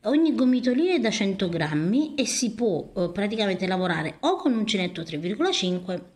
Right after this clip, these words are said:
oppure il quattro. Adesso io inizio la lavorazione col quattro e vediamo come va. Allora, ve lo spiego già. Siccome questa è una lavorazione su uno schema, quindi stabilito,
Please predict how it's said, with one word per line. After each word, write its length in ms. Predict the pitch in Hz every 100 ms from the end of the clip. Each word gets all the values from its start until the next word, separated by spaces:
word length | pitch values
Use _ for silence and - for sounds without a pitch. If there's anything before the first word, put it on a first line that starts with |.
| -
oppure 340 | 208 180 180
il 140 | 165 -
quattro. 580 | - - - - 156 - -
Adesso 380 | 285 285 - 196
io 140 | 208
inizio 300 | 226 208 208
la 80 | 170
lavorazione 480 | 170 214 214 233 180
col 200 | 285 294
quattro 320 | - - -
e 40 | 208
vediamo 380 | 165 147 147
come 240 | - 151 151
va. 100 | 139 - - _ _ _ _ _ _ _ -
Allora, 240 | 196 180
ve 100 | 208
lo 100 | 269
spiego 460 | 269 202 190 175 165
già. 220 | 165 131 - - - - -
Siccome 600 | - - - - 330 208
questa 300 | 226 254 -
è 40 | 214
una 160 | 190
lavorazione 480 | 165 175 175 - 269
su 180 | - 240
uno 200 | 233 214
schema, 720 | - - 208 196 180 180 170
quindi 260 | 180 214 196
stabilito, 1040 | - 190 180 185 180 175 170 170 202